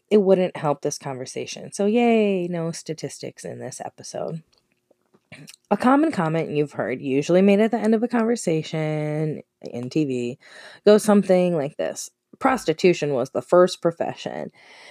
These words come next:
And from that, I could start about ten different conversations about the fucking patriarchy. Like, yes, the first job was oppressive to women,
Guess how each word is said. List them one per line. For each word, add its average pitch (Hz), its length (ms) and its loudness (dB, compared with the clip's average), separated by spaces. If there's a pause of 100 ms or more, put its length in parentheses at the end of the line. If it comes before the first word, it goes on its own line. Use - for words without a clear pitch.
(100)
And 208 100 4
from 240 140 6
that, 302 160 8
I 330 60 6
could 320 160 4
start 160 220 2
about 139 220 -2
ten 135 280 -6
different 156 280 -2
conversations 170 760 0
about 160 220 0
the 196 60 2
fucking 208 340 0
patriarchy. 95 800 -2
Like, 151 340 -2 (100)
yes, - 420 -8 (140)
the 165 60 -10
first 160 340 0
job 143 400 -2
was 156 200 -2
oppressive 170 380 -4
to 196 100 2
women, 175 420 0